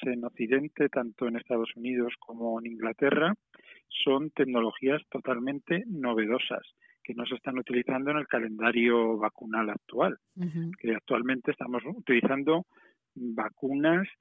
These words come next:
Speaker 1: que tienen un determinado adyuvante con el virus inactivado, como es el caso de la polio, de la hepatitis A, que
Speaker 2: Sí.
Speaker 1: se llevan utilizando cien años.
Speaker 2: Ujú.
Speaker 1: Pero estas vacunas nuevas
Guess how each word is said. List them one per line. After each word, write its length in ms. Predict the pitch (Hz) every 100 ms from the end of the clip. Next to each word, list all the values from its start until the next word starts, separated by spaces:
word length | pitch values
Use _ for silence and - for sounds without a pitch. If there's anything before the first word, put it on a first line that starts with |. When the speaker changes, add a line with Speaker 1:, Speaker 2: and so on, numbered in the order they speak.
| _ _ _
Speaker 1:
que 140 | - 120
tienen 380 | - 127 127 123
un 100 | 120
determinado 800 | 123 123 120 120 120 120 120
adyuvante 720 | 120 117 120 135 160 170 170 160
con 180 | 139
el 100 | 123
virus 300 | 113 120 113 -
inactivado, 680 | 117 117 - 110 143 156 165
como 180 | 143 120
es 80 | 120
el 80 | 117
caso 340 | 113 - 117
de 100 | 110
la 100 | 104
polio, 480 | - 151 165 156 151
de 60 |
la 80 | 123
hepatitis 440 | 110 110 113 110 -
A, 180 | 139 175 - - -
que 100 | -
Speaker 2:
Sí. 60 |
Speaker 1:
se 40 | 180
llevan 220 | 110 120
utilizando 440 | 123 123 123 135 151
cien 280 | 139 120
años. 320 | 120 131 110 - - -
Speaker 2:
Ujú. 240 | 185 165
Speaker 1:
Pero 120 | 160 107
estas 200 | 127 110
vacunas 460 | 123 131 131 131
nuevas 480 | 131 160 160 165